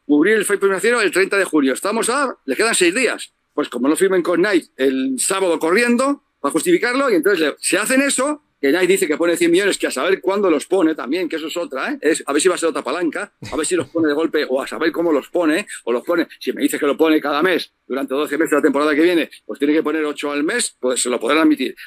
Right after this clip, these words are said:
Vamos a ver si los pone o no, porque hasta, había, ¿te acuerdas? Habían roto con Nike,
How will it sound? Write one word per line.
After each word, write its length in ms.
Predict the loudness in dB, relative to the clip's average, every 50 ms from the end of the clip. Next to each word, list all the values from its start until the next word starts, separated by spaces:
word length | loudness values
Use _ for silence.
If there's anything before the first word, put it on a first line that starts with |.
| -10
Vamos 240 | -6 -4 -4 -2 -2
a 60 | 0
ver 100 | 0 0
si 80 | 2 0
los 100 | 0 0
pone 200 | -2 -4 -4 -2
o 40 | 0
no, 140 | 0 0 0
porque 140 | 0 -2
hasta, 140 | -2 -4 -6 -6
había, 160 | -6 -4 -4 -4
¿te 80 | -4
acuerdas? 300 | -2 0 0 0 0 -2 -2
Habían 260 | 0 2 4 4 4 2
roto 220 | 0 0 -2 -2
con 140 | 0 0 2
Nike, 380 | 2 2 2 0 -2 -4 -8